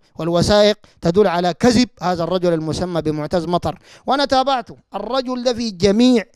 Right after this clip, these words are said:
محاضراته وفي جميع مقاطعه كلها بلا استثناء، والله الذي لا إله غيره، يعتمد على الكذب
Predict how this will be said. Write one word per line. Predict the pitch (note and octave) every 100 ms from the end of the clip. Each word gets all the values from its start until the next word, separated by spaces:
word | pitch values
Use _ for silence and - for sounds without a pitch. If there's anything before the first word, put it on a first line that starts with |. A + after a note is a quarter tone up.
| _ _
محاضراته | F3 D3+ F3+ F3 F#3+ E3+ C3+ A#2+ _ _
وفي | - F#3
جميع | G3 G3 C4 B3+
مقاطعه | A3 G#3 A3 F#3+
كلها | F#3 F4+ A4+ E4 F#3+
بلا | F3+ E4+
استثناء، | D4 A3+ F#3+ G3+ D3+ _ _ _
والله | F3+ G3 F#3+ G3+ G3+ G3+ F#3
الذي | F#3+ F3+ F3 E3 E3
لا | D#3+ E3+
إله | D#3+ D3 C#3
غيره، | C3 C3 A#2+ A#2+ A#2 _ _ _
يعتمد | E3+ D#3+ D#3 - A3+ G#3+ F#3+
على | E3 E3+
الكذب | D#3+ - - C4+ E4+